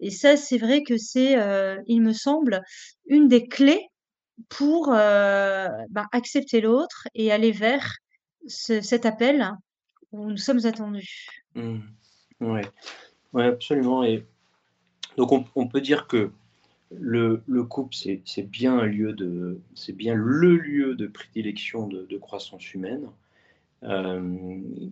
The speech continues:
Speaker 2: qui est, quand on a des enfants, qui reste le, le pivot central. Euh,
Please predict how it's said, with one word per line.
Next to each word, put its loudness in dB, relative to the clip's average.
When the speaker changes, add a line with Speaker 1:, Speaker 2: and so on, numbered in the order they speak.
Speaker 2:
qui 0
est, 4
quand 0
on 0
a 0
des -4
enfants, -6
qui -4
reste -4
le, -4
le -8
pivot -4
central. -8
Euh, -6